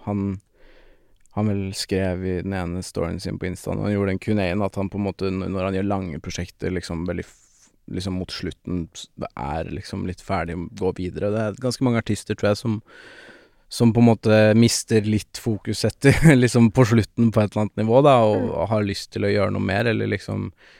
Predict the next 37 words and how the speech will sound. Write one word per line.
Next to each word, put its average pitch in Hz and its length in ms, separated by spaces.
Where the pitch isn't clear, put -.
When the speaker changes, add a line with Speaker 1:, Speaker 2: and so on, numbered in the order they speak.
Speaker 1:
har 107 120
lyst 107 180
til 107 100
å - 20
se 104 180
videre, 98 380
fordi 104 240
man 98 200
føler 101 220
at 98 60
man 101 140
har 101 100
jobbet, 98 400
vært 98 160
såpass 101 260
lenge 98 280
i - 20
den 95 160
der 98 160
bobla, 98 540
eh, 104 220
av 101 320
det 95 440
prosjektet 104 440
som 98 100
man 98 120
har 95 80
gjort. - 380
Speaker 2:
Mm. 107 100
Speaker 1:
Ehm, 107 720
så - 280
jeg 113 100
husker 107 240
at 101 60
han 113 100
snakket - 600
om 95 440